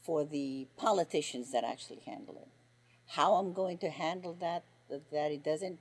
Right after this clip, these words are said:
because I'm gonna make certain that they go exactly to actually do away with slum and blight.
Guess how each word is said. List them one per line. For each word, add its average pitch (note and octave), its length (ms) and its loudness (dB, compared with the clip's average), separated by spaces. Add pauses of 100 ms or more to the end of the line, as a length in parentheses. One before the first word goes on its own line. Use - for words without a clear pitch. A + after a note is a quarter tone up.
(140)
because D#3 240 -4
I'm D3+ 240 0
gonna D#3 200 -2
make D3+ 260 -4
certain - 540 -2 (520)
that C#3 260 -2
they C#3+ 160 2
go C3+ 460 0
exactly C#3+ 920 -2 (640)
to C#3+ 180 -2
actually C3 420 -6
do G3+ 200 0
away C3 340 2
with B2 180 -8
slum A#2+ 300 -6
and A2 140 -10
blight. - 560 -10